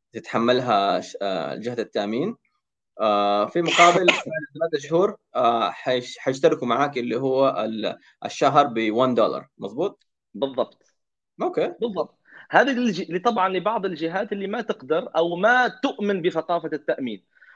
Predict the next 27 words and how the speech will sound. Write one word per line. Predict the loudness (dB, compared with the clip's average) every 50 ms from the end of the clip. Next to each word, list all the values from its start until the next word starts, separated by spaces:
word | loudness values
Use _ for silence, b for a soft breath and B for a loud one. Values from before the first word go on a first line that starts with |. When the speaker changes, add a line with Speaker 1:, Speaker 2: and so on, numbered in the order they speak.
| b b
Speaker 2:
وهذه | -4 -2 0 2 2 2
طبعًا | 2 2 0 0 0
نحتاج | 0 -2 -6 -4 -2 0 0 0 -2 -2 -4
إلى | -2 0 2 2 2 2 2 0 0
يعني | 0 0 2 0 0 -2 -6
financial | -4 -4 -6 -6 -4 -6 -8 -8 -8 -8
education. | -8 -6 -6 -4 -2 -2 -4 -4 -4 -8 -12 -14 -12 _
نحن | -4 -4 -2 0
لما | 0 0 2 2
ننزل | 2 2 0 0 0 0 0 0
على | 0 0 -2 -2
ال-، | -2 -4 -4 -2
على | -2 0 0 0
ال-، | -2
Speaker 1:
طيب. | -2 -4
Speaker 2:
على | -4 -4 -4 -4
ال-، | -6 -8 -8 -8
نحن | -8 -6 -4
نقول | -4 -2 0 2 2 4
لل-، | 4 4 4 4 2 2 4
لللاند، | 2 2 4 4 4 4 2 0 -4 -6 -8 _
للجراوند، | -4 -2 -2 -2 0 2 4 4 4 4 4 0 -4 -10 -18 b b b b -2
لما | 2 2 4
ننزل | 2 2 0 0 0 0 2
إلى | 2 2
الأرضية، | 2 2 0 0 0 0 0 0 0 0 0 B B B B B B -4
طبعًا | -2 2 2 2